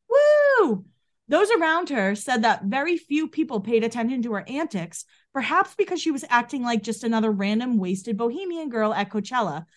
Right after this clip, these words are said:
and perhaps because everyone has already seen her naked. That's a low blow for Vanessa Hudgens. That's, like, such a low blow to add, like,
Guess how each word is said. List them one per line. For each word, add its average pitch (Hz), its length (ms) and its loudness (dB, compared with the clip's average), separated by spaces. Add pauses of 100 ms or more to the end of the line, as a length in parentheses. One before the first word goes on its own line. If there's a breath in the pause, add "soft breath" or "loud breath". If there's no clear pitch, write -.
(180)
and 269 180 0
perhaps 262 420 2
because 226 300 -4
everyone 240 340 0
has 233 160 0
already 208 240 2
seen 208 220 -2
her 208 120 0
naked. 190 500 -4 (340)
That's 262 240 2
a 269 40 2
low 208 260 4
blow 175 520 0
for 196 180 0
Vanessa 175 380 -4
Hudgens. 170 640 -12 (300)
That's, 440 160 2
like, 494 140 2
such - 260 0
a 415 60 4
low 254 380 4
blow 220 340 4
to 269 180 -4
add, 202 300 0
like, 190 320 -4